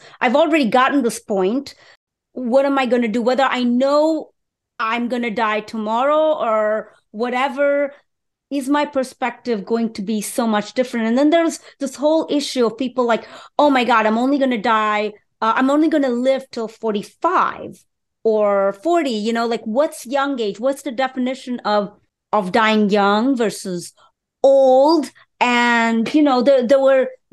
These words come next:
that concept. So let's talk about the concept of, do you believe the age of the reader matters in how much they enjoy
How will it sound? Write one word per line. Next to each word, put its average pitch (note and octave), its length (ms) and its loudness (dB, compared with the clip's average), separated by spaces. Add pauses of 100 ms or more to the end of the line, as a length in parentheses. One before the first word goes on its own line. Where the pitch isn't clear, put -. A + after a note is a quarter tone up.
(240)
that E4+ 460 2
concept. C#4 720 0 (260)
So B3 520 2
let's D4+ 420 0
talk E4 280 0
about C4 220 -2
the A#3+ 80 -8
concept B3+ 640 -6 (100)
of, G#3 360 0 (440)
do C4 100 -2
you D4+ 220 2
believe D#4+ 640 0 (520)
the B3 320 0
age C#4 520 2
of G3+ 240 0
the G#3 120 2
reader G3+ 840 -6 (480)
matters A3 880 0 (280)
in G#3+ 460 0 (220)
how C#4+ 420 0
much B3 640 -2 (640)
they A#3 600 2
enjoy C#4 1000 0